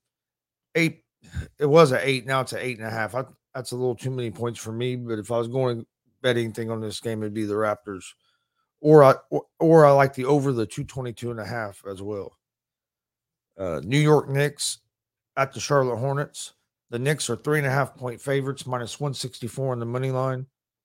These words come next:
Uh, the Hornets are plus one thirty-eight on the money line. Over under for this game is at two twenty-four. I don't know why I, I just done that. There we go. Yeah, two twenty-four.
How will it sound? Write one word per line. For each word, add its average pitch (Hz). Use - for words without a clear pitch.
Uh, 101
the 98
Hornets 143
are 101
plus -
one 135
thirty-eight 127
on 120
the 117
money 117
line. 110
Over 143
under 139
for 117
this 127
game 127
is 123
at 120
two 156
twenty-four. 127
I -
don't 69
know 73
why 67
I, 50
I 87
just -
done 73
that. 67
There 85
we -
go. 104
Yeah, 92
two 151
twenty-four. 156